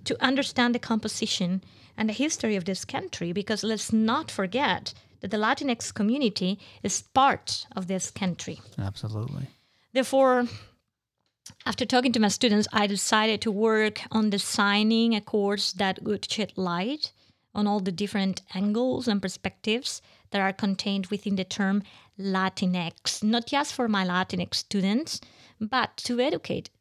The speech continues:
Speaker 1: any other student. And then I was super fortunate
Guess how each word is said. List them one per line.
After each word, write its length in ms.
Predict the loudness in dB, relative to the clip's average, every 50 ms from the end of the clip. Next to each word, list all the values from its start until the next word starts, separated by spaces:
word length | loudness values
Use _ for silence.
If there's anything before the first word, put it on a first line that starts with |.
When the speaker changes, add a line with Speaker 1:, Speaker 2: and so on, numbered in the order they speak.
| _ _ _ _ _ _ _ _
Speaker 1:
any 220 | 0 0 2 2 2
other 180 | 0 -2 -4
student. 560 | -6 -8 -8 -8 -8 -4 -2 -2 -2 -2 -4 -10 _ -20 _ _ _ _ -20 -20 -20 -20 _ _
And 300 | 2 4 4 4 4 2
then 580 | 2 2 2 4 4 4 4 4 4 2 0 -2 -4 -2
I 240 | 0 0 2 2 2
was 220 | 2 2 0 -2
super 560 | -4 -6 -8 -8 0 2 2 4 4 4 2
fortunate 920 | 2 2 2 2 2 0 0 0 0 0 0 -2 -4 -4 -6 -8 -10 -12